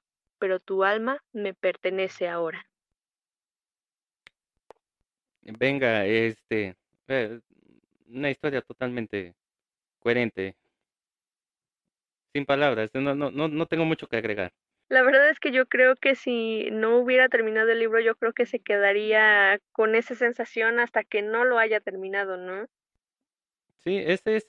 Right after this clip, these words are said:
Speaker 2: ese es el problema de, eh, adentrarse en ciertos mundos o en ciertos temas que no co-, que desconoces totalmente y que,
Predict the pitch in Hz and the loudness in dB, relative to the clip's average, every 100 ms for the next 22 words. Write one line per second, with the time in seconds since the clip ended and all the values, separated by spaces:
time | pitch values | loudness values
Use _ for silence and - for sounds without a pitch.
0 | - 202 254 233 196 - 147 156 175 165 | -4 -4 -4 -8 -10 -2 -2 0 0 2
1 | 127 117 104 - - 147 147 - 143 143 | 2 2 0 -4 -2 2 2 0 0 -2
2 | 147 160 - 170 156 _ 156 151 - 165 | -2 -6 -6 -10 -10 _ -6 -6 -4 -6
3 | - 143 143 151 123 110 - 120 117 - | -6 -8 -4 -2 -4 -6 -8 -10 -10 -10
4 | 127 139 - 131 117 117 - - 104 104 | -10 -8 -6 -6 -6 -10 -10 -10 -8 -10
5 | _ - - 95 92 - 110 113 - - | _ -16 -12 -12 -14 -8 -4 -4 -6 -6
6 | 110 120 123 120 127 120 - 90 | -4 -4 -4 -4 -6 -8 -10 -12